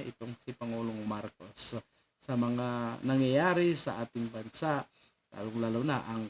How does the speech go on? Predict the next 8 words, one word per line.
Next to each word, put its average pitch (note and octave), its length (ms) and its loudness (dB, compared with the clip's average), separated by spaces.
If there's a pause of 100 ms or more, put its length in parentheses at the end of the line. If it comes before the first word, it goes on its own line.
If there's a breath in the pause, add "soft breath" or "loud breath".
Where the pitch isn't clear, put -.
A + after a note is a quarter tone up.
korupsyon B2+ 560 0
na A#2 80 0
nangyayari A2+ 480 -2 (400 soft breath)
diyan B2+ 400 0
sa B2 320 -6
House A#2+ 320 -4 (160)
of A#2+ 160 -2 (160)
Representative C#3 1300 -2